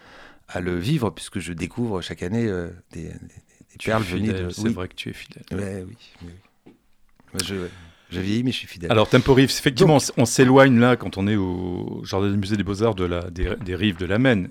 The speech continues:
Speaker 2: C'est un fait. Mais en même temps, on peut, on peut garder cette idée de, de rive ou de rivage parce que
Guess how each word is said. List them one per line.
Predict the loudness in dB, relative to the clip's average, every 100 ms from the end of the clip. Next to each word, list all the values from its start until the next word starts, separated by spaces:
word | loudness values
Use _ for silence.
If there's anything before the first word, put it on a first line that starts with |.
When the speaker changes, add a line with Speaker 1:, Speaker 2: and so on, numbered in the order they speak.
| -10
Speaker 2:
C'est | -18 -16 -14 -16 _ -14
un | -12
fait. | -4 0 0 -2 -20 -16 -14 -12 -12 0
Mais | 2
en | 2
même | 0 -2
temps, | 0 0 -2 _ _ _
on | 0
peut, | 0 2 4 4 4 2 0 -4 -6 -6 -8 -12 -12 -14 -16 _ _ _ _ _ _ _ _ -16 -16 _ _ _
on | -10
peut | -4 2
garder | 4 4 2
cette | 0 -4 -8 -6
idée | -2 0
de, | 0 -4 -6 -4
de | -2
rive | 0 2 2 0
ou |
de | -2
rivage | -2 0 2 2 0
parce | -6 -4
que | 2 2